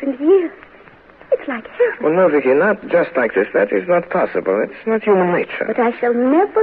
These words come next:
Speaker 1: love you less than I do now, Albert.
Speaker 2: No, dearest, perhaps not, but you will be less excited about it, less romantic, perhaps. I
Speaker 1: No.
Speaker 2: shall have become less strange to you. We love each other, but we are still both rather strangers. We have to learn each other's characters and ways. That will take time.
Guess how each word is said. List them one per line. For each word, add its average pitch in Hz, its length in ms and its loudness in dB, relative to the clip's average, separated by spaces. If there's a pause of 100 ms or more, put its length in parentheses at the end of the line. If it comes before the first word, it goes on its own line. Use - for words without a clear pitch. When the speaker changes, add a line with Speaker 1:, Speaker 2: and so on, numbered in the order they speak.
Speaker 1:
love 277 220 0
you 330 220 4
less 214 160 -2 (300)
than 208 100 -4
I 208 180 -8
do 240 200 0
now, 214 260 -4 (160)
Albert. - 360 -14
Speaker 2:
No, 180 120 4
dearest, 185 320 4
perhaps 202 260 -2 (100)
not, 165 260 0
but 131 160 0
you 147 100 4
will 156 200 6
be 180 200 2
less 208 300 4
excited 214 580 0
about 87 320 -2
it, 92 140 -8
less 170 200 0
romantic, 208 520 2
perhaps. - 260 -4
I 277 220 -4
Speaker 1:
No. - 80 -8
Speaker 2:
shall 135 100 -2
have - 140 -2
become 147 320 -2
less 160 160 2 (100)
strange 247 300 0 (100)
to - 60 -20
you. 85 100 -4
We 73 140 -8
love 76 200 -6
each 90 200 -6
other, 131 220 0
but 247 200 -2
we 104 80 -2
are 90 200 -2
still 82 180 -8
both - 300 -12
rather - 440 -8
strangers. - 520 -4 (160)
We - 80 -14
have - 180 -12
to 80 80 -8
learn 85 240 -2
each 101 140 -4
other's 147 240 -2 (180)
characters 117 680 -2
and 82 160 -12
ways. 156 440 2 (100)
That - 160 -6
will 101 80 -8
take 85 220 -8
time. 85 440 -6